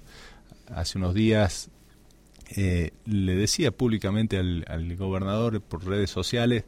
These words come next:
eh, que los jujeños estábamos cansados ya de su mentira y que por eso ya la gente no le cree.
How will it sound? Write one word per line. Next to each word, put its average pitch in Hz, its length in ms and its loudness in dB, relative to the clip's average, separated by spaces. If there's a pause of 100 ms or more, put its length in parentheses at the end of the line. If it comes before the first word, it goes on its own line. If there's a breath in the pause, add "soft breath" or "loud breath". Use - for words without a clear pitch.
(460 loud breath)
eh, 98 440 -4
que 95 140 -6
los 90 140 -4
jujeños 135 340 -6
estábamos 117 380 -2
cansados 110 480 -2
ya 113 80 0
de 107 80 2
su - 140 -6
mentira 107 400 -2
y 95 40 -2
que 90 120 -6
por 101 180 0
eso 107 160 -2
ya 104 160 0
la 101 120 2
gente 107 300 -2
no 101 100 0
le 95 100 0
cree. 101 400 0